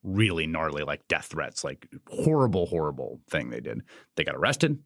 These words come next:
they got tried, and they got convicted, and they got, like, I wanna say, like, eight years. And I saw,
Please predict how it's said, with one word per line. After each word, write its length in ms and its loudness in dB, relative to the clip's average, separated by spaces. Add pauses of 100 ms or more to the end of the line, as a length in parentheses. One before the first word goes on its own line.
(160)
they 80 0
got 120 -2
tried, 260 4
and 100 4
they 60 0
got 140 2
convicted, 400 -2
and 120 -2
they 40 0
got, 220 -6
like, 300 -6 (560)
I 40 -6
wanna 100 -2
say, 100 0
like, 280 -10
eight 220 0
years. 400 4 (2000)
And 100 4
I 100 4
saw, 520 6